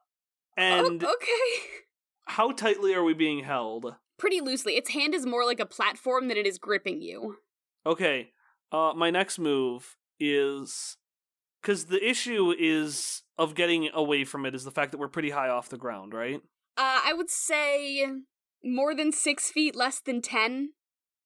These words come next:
Speaker 1: Okay, so I, I wanna cu-, cushion my fall a little bit. Also, I just want to do this.
Speaker 2: Mm-hmm.
Speaker 1: Um, so I, I need something impromptu to swing off of it.
Speaker 2: Okay.
Speaker 1: I wanna take out my ascot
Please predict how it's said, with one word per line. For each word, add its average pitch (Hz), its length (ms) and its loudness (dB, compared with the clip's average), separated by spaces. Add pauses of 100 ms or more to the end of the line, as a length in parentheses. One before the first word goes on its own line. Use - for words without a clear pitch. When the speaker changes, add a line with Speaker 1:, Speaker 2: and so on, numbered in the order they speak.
(160)
Speaker 1:
Okay, 156 480 0 (160)
so 202 400 2
I, 208 300 2
I 214 40 6
wanna 226 240 2
cu-, 185 320 -2
cushion 160 300 -2
my 139 160 0
fall 131 340 0
a 143 60 0
little 160 160 4
bit. 190 220 2
Also, 147 260 2
I 147 80 2
just 143 220 -4
want 135 220 0
to 139 80 -6
do 123 180 -6
this. 175 280 2
Speaker 2:
Mm-hmm. - 640 -6
Speaker 1:
Um, 143 460 0 (120)
so 180 280 0
I, 175 300 2
I 196 40 2
need 214 160 -4
something 180 320 0
impromptu 147 560 -4
to 139 80 -6
swing 147 300 -2
off 123 260 0
of 120 100 -8
it. 104 180 -6 (580)
Speaker 2:
Okay. 214 380 2
Speaker 1:
I 170 100 4
wanna 226 240 2
take 226 260 -2
out 220 160 2
my 196 220 2
ascot 170 720 0